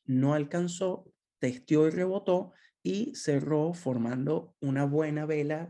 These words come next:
alcista, que es como un martillo, un martillo alcista con un buen volumen. Ahora, eso no significa que vayamos a rebotar, eso no significa que ya estos son los mínimos ni nada por el estilo, pero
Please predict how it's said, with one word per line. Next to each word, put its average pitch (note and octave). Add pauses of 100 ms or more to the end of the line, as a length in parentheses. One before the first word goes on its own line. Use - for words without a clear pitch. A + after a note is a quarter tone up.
(380)
alcista, D3
que C3+
es -
como C3+
un C3
martillo, D3
un B2
martillo D3+
alcista E3+
con C#3
un C3+
buen C3+
volumen. A#2 (520)
Ahora, C#3 (440)
eso D3+
no E3+
significa D3
que D3+
vayamos A#2
a D3+
rebotar, C3
eso C#3
no C3
significa C3
que B2 (160)
ya B2
estos C#3
son B2
los B2
mínimos E3
ni B2+
nada B2+
por D3+
el D#3
estilo, D3+ (540)
pero F3+